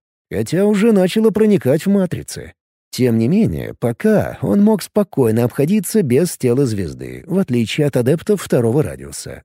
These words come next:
Но вряд ли оно будет так же легко менять грейды на высоких уровнях. «Скорее всего, замедлится, поэтому торопиться не стоит», — размышлял Алекс. «По крайней мере, пока я не разберусь в происходящем. Надеюсь, Фагот что-то подскажет».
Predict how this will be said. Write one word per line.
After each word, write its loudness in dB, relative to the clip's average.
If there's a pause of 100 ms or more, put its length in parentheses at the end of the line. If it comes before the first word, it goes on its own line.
(100)
Но 2
вряд -4
ли 0
оно 0
будет 0
так -2
же -4
легко -2
менять 2
грейды 0
на -2
высоких -2
уровнях. -10 (460)
«Скорее -6
всего, -4
замедлится, -6 (200)
поэтому -4
торопиться -4
не -4
стоит», — -16 (280)
размышлял -2
Алекс. -10 (340)
«По -6
крайней -4
мере, -2
пока -6
я 0
не -2
разберусь -2
в -20
происходящем. -4 (320)
Надеюсь, -2
Фагот -2
что-то -4
подскажет». -10